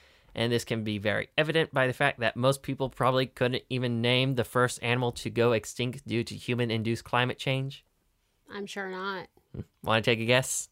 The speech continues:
Speaker 2: I mean, I'm just gonna say the dodo 'cause that's the one everyone knows about.
Speaker 1: Well, no, it's h-, climate change specifically.
Speaker 2: Oh, got you. Okay.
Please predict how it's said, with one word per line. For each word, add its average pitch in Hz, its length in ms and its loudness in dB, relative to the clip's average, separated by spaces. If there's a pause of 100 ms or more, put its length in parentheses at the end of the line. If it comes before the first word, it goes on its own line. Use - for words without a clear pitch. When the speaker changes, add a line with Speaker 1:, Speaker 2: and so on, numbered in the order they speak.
Speaker 2:
I 202 100 -6
mean, 196 240 0
I'm 180 160 -4
just 180 140 -12
gonna 196 100 -14
say 202 120 -6
the 180 80 -6
dodo 175 460 -4
'cause 170 160 -10
that's 170 160 -8
the 180 80 -12
one 185 140 -6
everyone 175 260 -8
knows 180 240 -8
about. 107 340 -10 (340)
Speaker 1:
Well, 107 300 0
no, 120 320 0
it's - 400 0 (160)
h-, - 80 -20 (220)
climate 156 340 4
change 135 280 2
specifically. 254 680 4
Speaker 2:
Oh, - 20 -2
got 202 340 4
you. 185 100 -6
Okay. 190 500 -8